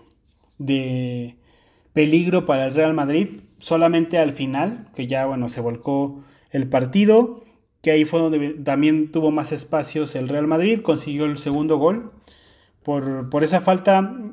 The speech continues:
Es que no es falta de, de definición, el problema es que cuando reciben los jugadores del Barcelona en la portería o cerca de la, del área chica del rival, no tienen, no reciben la pelota con más,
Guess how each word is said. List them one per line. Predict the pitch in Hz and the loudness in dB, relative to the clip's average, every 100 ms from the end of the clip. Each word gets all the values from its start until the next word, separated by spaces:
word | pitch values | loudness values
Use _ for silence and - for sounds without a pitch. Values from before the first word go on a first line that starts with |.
| - | -12
Es | 175 160 | -12 -6
que | 226 | -2
no | |
es | 240 | 0
falta | 240 233 240 | 0 0 0
de, | 202 156 139 | 2 0 0
de | 143 | -2
definición, | 139 139 135 135 170 160 | -4 -2 -4 -2 -2 0
el | 143 | 0
problema | 160 165 208 | 0 0 0
es | 214 | -2
que | - 170 208 - - _ _ _ _ _ _ - | 0 -2 -2 -10 -20 _ _ _ _ _ _ 0
cuando | 170 165 | 2 2
reciben | 160 156 - 208 233 | 2 0 -2 0 0
los | 220 | 0
jugadores | - 151 156 175 | -2 -2 0 0
del | 160 | -2
Barcelona | 135 127 135 139 139 175 - - _ _ _ _ _ _ _ _ - | -2 -4 -4 0 2 0 -4 -14 _ _ _ _ _ _ _ _ -2
en | 139 | 0
la | 131 127 | 0 0
portería | 135 127 131 143 170 160 | -4 -2 -2 0 2 2
o | |
cerca | - 156 180 | 2 -4 -2
de | 165 139 | 0 0
la, | 127 123 123 123 | -2 -2 -4 -6
del | 131 | -4
área | 139 151 156 151 | 0 2 2 2
chica | 156 165 - 156 | -2 -6 -2 0
del | 143 120 | 0 -4
rival, | 131 135 170 233 - _ _ _ _ _ | -4 0 0 -2 -10 _ _ _ _ _
no | 165 180 | -2 -2
tienen, | 185 202 196 196 185 175 180 | 0 2 2 0 -2 -4 0
no | 190 | 0
reciben | 202 190 208 208 | 0 0 0 2
la | 185 156 | 0 0
pelota | 143 160 160 170 | 0 0 0 -2
con | 147 135 | -2 0
más, | 143 156 156 | 0 0 -4